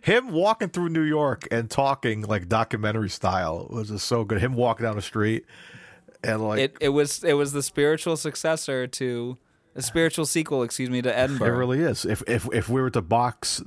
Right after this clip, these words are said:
Speaker 1: th-, uh, this movie with something, it'd be with Ed-, with Edinburgh and Goal, probably. <laughs>
Speaker 2: No, oh no, I would put it with,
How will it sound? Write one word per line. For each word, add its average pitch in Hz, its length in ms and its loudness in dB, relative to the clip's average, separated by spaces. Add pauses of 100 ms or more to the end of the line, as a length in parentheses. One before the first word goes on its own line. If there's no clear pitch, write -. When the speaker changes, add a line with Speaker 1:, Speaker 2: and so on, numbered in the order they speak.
(140)
Speaker 1:
th-, - 140 -2 (140)
uh, 110 240 -2
this 107 300 -4
movie 127 320 0
with 107 140 -2
something, 98 340 -4
it'd 92 140 -4
be 98 40 -2
with 98 140 -4
Ed-, - 180 -6
with 113 160 0
Edinburgh 107 440 0
and 98 180 -2
Goal, 104 380 2
probably. - 1000 -2 (200)
<laughs> - 240 -20
Speaker 2:
No, 127 180 -4 (420)
oh 113 320 0
no, 113 320 2
I 101 200 2
would 151 180 0
put 127 160 0
it 110 100 2
with, 95 320 -4